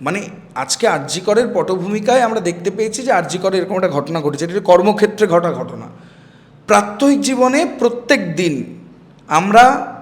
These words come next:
মহিলারা নয়, কিছু কিছু ক্ষেত্রে পুরুষরাও নানান নির্যাতনের শিকার।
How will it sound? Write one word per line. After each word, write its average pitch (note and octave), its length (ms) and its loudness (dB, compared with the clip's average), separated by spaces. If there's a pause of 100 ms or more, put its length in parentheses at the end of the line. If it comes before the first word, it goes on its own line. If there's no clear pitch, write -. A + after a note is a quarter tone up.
(160)
মহিলারা G#3+ 600 4
নয়, A3 360 0
কিছু F3 180 -10
কিছু G#3 140 -8
ক্ষেত্রে A3 220 -8
পুরুষরাও G3+ 520 -2
নানান E3+ 300 0
নির্যাতনের F3 580 0
শিকার। A#2+ 380 -4